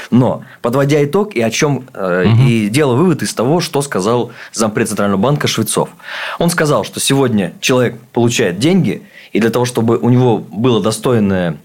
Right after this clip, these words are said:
Speaker 1: э, материальное положение, когда он утратит возможность работать и выйдет на пенсию, он должен быть обеспечен.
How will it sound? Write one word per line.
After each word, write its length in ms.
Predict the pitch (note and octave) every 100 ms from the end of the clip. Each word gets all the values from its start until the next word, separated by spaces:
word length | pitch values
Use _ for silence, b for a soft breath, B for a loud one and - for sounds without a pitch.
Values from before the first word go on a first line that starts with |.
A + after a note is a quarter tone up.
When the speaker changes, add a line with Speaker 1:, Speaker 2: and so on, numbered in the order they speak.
| _ -
Speaker 1:
э, 500 | - D2+ D#2+ E2 F2
материальное 540 | G#2+ C3+ C3+ A#2 G#2+
положение, 760 | A2 B2 C3 C3 G#2+ F#2+ F2 - _
когда 400 | F#2+ G#2+ B2 -
он 240 | B2+ A#2 B B B B
утратит 520 | C#3+ B2+ D3 A#2 G2+
возможность 500 | G#2+ A2 A2 G2 F#2
работать 540 | - C3+ C3 A2 F2+ -
и 80 | B2
выйдет 320 | B2+ A2 F#2+
на 120 | F#2+
пенсию, 520 | B2+ G3 A3 - E2+ B B B B -
он 220 | E3 D3
должен 340 | C#3+ D3 B2+
быть 200 | B2 B2+
обеспечен. 580 | A2+ A2+ - G2 - -